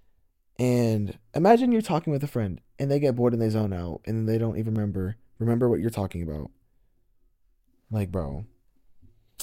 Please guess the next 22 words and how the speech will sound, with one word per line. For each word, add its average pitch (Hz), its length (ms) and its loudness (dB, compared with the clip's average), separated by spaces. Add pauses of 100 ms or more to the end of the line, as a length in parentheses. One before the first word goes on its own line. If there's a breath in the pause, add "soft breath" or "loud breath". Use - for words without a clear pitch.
(120)
I 196 40 4
mean, 240 180 6
of - 180 4
course, 247 280 12
I 175 120 10
do 220 140 6
that 170 180 8
too. 107 340 2
Like, 127 240 2
I 160 80 4
catch 160 320 -4
myself. 208 480 2 (480)
Sometimes 151 500 2
I'm, 139 180 4 (120)
like, 127 220 4
listening 139 320 2
to 143 40 -4
somebody, 160 540 0 (380 soft breath)
and 143 100 2
I 135 40 6
have 127 180 6
so 139 480 6